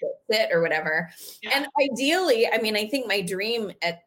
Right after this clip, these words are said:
Speaker 1: at some point would be that the doorbell is the cue that the dog goes and lays on a mat, but I'm not there yet. I'm
Speaker 2: Mm-hmm.
Speaker 1: just not, I'm not, and my dogs aren't. So
Speaker 2: Yeah.
Speaker 1: in the meantime, I have a jar of treats by the door. And when the dogs are barking and going crazy, 'cause the person,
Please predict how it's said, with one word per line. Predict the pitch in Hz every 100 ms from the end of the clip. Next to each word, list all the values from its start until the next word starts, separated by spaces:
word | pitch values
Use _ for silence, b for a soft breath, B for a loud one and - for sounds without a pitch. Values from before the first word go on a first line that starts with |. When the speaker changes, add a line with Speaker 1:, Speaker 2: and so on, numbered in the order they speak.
| _ -
Speaker 1:
at | 180
some | - - 247 277 226
point | 170 -
would | 175 170
be | 175 175
that | 156 -
the |
doorbell | 180 185 202 196 180 170
is | 170
the | 170
cue | 170 - 190
that | 165 -
the | 175
dog | 170 170
goes | 170 170 170
and | 170
lays | 165 160
on | 170 160
a |
mat, | 190 185 -
but | 180
I'm | 214 277
not | 311 277
there | 262 277
yet. | 160 151 - _ b _ _ 247 -
I'm |
Speaker 2:
Mm-hmm. | 226
Speaker 1:
just | 254 - 240
not, | 180 -
I'm | 226 302
not, | 269 247
and | 226
my | 190
dogs | 190 226 233
aren't. | 165 160 170 B B B B
So | -
Speaker 2:
Yeah. | 277 226 -
Speaker 1:
in | 240
the | 233
meantime, | 277 302 208 180
I | 165
have | 170 180
a | 185
jar | 175 175
of | 175
treats | 208 202 -
by | 170 175
the |
door. | 180 233 165 170 170 - _ _ _ _ _ -
And | 202
when | 180 180
the |
dogs | 175 190 - 196
are | 170
barking | 165 175 170 233 233
and | 226
going | 208 196 196
crazy, | 190 180 165 175
'cause | 180 196
the | 170
person, | 170 180 175 175 170 170